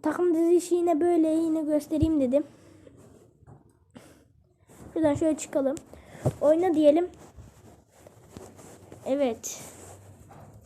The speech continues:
Hadi başla, başla. Buraları geç.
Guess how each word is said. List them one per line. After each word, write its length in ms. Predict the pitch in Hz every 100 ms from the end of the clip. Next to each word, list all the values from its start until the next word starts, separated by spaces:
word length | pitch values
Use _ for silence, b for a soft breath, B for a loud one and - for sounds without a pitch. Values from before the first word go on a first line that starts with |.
| - - - - - - - - - - - - - - - - - - - -
Hadi 140 | 302
başla, 280 | 294 294 302
başla. 440 | 302 294 294 277
Buraları 260 | 285 294 294
geç. 440 | 285 294 294 -